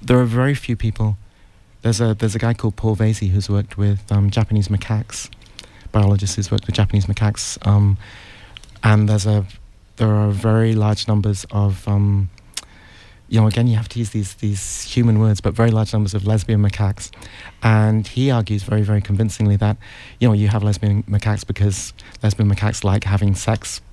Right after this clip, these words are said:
They like having, you know, girl-girl sex. They like having same, same sex. Um, and he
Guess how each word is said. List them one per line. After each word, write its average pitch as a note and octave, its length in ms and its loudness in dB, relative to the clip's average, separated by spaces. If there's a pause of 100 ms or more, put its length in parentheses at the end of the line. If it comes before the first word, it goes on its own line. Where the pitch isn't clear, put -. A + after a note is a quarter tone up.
(120)
They G#2+ 100 2
like G#2+ 160 2
having, G2 360 0 (160)
you A2+ 80 0
know, G2+ 140 2 (360)
girl-girl G#2 360 2
sex. G2+ 380 -2
They G2+ 100 -2
like G2+ 140 0
having G#2+ 240 0
same, G2 200 0
same F#2 220 -2
sex. - 400 -6 (480)
Um, G#2 340 4 (560)
and G#2+ 640 2
he A2 720 -2